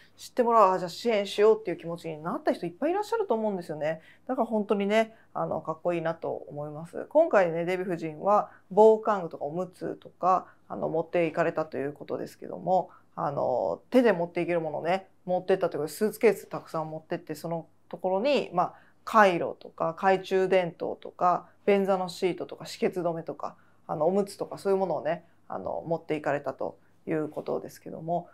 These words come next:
あの、しかもね、大使館にも事前に連絡されてるってことでね、あの、在日のウクライナ大使館に、まあ、エフエヌエフの、あの、動画で、あの、ほ-、そういうふうに報じられてたんですけども、まあ、先月デヴィ夫人から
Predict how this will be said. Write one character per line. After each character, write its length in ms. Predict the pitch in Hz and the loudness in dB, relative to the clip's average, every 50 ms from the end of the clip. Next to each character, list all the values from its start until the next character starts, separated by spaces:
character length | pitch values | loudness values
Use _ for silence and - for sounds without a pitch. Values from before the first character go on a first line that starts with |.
| _ _ _ | _ _ _
あ 140 | 165 165 160 | -12 -10 -10
の、 460 | - - - - - - - - 214 - | -8 -6 -4 -2 0 0 0 -2 -2 -4
し 80 | - | -4
か 120 | - 240 220 | -2 -2 0
も 120 | 185 165 | 0 0
ね、 300 | 156 156 151 135 123 - | 0 2 0 0 -2 -4
大 340 | - - 220 262 370 466 508 | -6 -2 2 6 8 8 6
使 140 | - - - | 6 4 0
館 160 | 480 480 466 | 2 2 2
に 60 | 466 | 4
も 100 | 359 262 233 | 4 4 4
事 60 | 202 | 4
前 120 | 202 214 196 | 4 2 2
に 80 | 190 | 2
連 120 | 190 202 196 | 2 2 2
絡 160 | 202 196 196 | 2 2 2
さ 80 | - 196 | 2 2
れ 100 | 190 190 | 2 2
て 80 | 190 | 2
る 60 | 185 | 0
っ 20 | 185 | 0
て 100 | 185 170 | -2 -4
こ 100 | 151 147 | -6 -6
と 80 | - - | -6 -8
で 140 | - 143 160 | -10 -8 -8
ね、 160 | 185 196 - _ _ _ _ _ | -10 -10 -12 _ _ _ _ _
あ 160 | - - - | -6 -6 -6
の、 480 | - - - - 87 95 101 90 - - _ - - _ _ _ _ _ | -4 -4 -6 -4 -4 -4 -4 -4 -6 -10 _ -20 -20 _ _ _ _ _
在 200 | 208 214 214 208 | 6 8 8 6
日 280 | 214 208 208 220 214 | 4 0 0 0 0
の 200 | 202 202 202 196 | 2 2 2 2
ウ 60 | 190 190 | 2 2
ク 120 | 202 202 | 2 4
ラ 100 | 202 196 | 4 4
イ 40 | 196 | 4
ナ 80 | 190 | 2
大 200 | 185 196 185 185 | 0 0 0 -2
使 160 | 180 180 - - | -2 -4 -8 -6
館 240 | 160 139 139 147 | -6 -6 -6 -8
に、 240 | 165 170 180 180 170 | -10 -10 -8 -6 -4
ま 140 | 165 175 165 | 0 0 2
あ、 40 | 185 | 2
エ 60 | 208 | 2
フ 60 | 247 | 2
エ 80 | 226 226 | 2 2
ヌ 60 | 226 | 2
エ 100 | 220 208 | 0 0
フ 80 | 214 190 | -2 -4
の、 280 | 170 156 - - - - _ _ _ _ _ | -4 -4 -4 -6 -8 -12 _ _ _ _ _
あ 140 | - 165 170 | -6 -4 -4
の、 520 | 156 135 120 110 90 85 82 90 120 - - _ _ - | -2 0 0 0 2 0 0 -2 -4 -6 -12 _ _ -6
動 200 | 165 185 175 170 | -4 -2 0 2
画 120 | 175 170 | 2 2
で、 320 | 165 160 160 160 - - - - - _ _ _ - | 2 2 0 -2 -4 -6 -10 -20 -20 _ _ _ -14
あ 140 | - 156 170 | -12 -12 -10
の、 460 | - - - 82 82 82 87 - - | -10 -8 -8 -6 -6 -6 -8 -8 -8
ほ-、 120 | - 185 175 | -10 -10 -6
そ 120 | - 180 | -4 -4
う 40 | 180 | -4
い 20 | |
う 20 | 170 | -2
ふ 60 | 185 | -4
う 20 | 170 | -4
に 60 | 160 | -2
報 140 | 175 190 165 | -2 0 2
じ 80 | 185 | 2
ら 80 | 185 175 | 2 2
れ 60 | 175 | 0
て 60 | - | -2
た 100 | - 165 | -4 -6
ん 40 | 135 | -6
で 60 | - | -8
す 60 | - | -12
け 60 | - - | -14 -10
ど 100 | - 170 | -6 0
も、 240 | 208 226 190 - - - - _ _ _ | 2 2 2 2 0 -6 -20 _ _ _
ま 120 | - 190 | -2 -2
あ、 40 | 196 | 0
先 220 | 190 - 247 233 226 | 0 -2 -2 0 2
月 200 | 220 220 220 202 | 0 0 4 4
デ 120 | 214 208 | 4 4
ヴ 100 | 196 190 | 4 2
ィ 80 | 202 175 | 0 -2
夫 20 | |
人 240 | 160 170 165 165 156 | -4 -4 -6 -6 -4
か 140 | - 170 185 | -2 2 6
ら 320 | 226 262 233 - - | 8 8 8 8 6